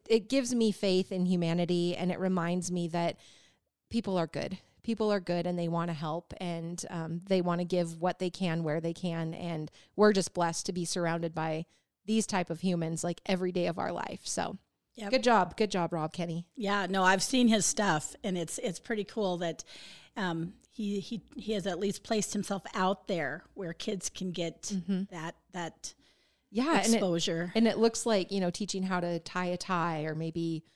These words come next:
Speaker 1: you know, <laughs> do a car battery, <laughs> you know, jump a, st-, jump start a car, things like that, that,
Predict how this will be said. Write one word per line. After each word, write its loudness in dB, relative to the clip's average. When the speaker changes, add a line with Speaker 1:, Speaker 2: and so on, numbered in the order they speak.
Speaker 1:
you -10
know, -6
<laughs> -20
do 6
a 4
car 2
battery, 0
<laughs> -8
you 6
know, 8
jump 2
a, 2
st-, -4
jump 4
start 4
a -2
car, 4
things 2
like 2
that, -2
that, 2